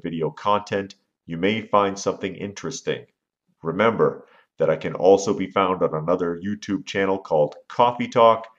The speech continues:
I'll put a link to that in the description. So as always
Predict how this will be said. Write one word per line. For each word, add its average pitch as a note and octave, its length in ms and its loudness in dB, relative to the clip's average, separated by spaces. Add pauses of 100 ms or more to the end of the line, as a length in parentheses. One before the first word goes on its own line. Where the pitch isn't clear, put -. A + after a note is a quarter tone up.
(320)
I'll F#2+ 200 4
put A#2+ 140 2
a G#2+ 40 2
link G#2+ 300 -2
to G#2 120 -2
that F#2 380 2
in G2+ 480 -8
the F#2+ 100 -2
description. - 1000 -6 (760)
So D#2 240 -4
as D#2 180 4
always A#2 640 4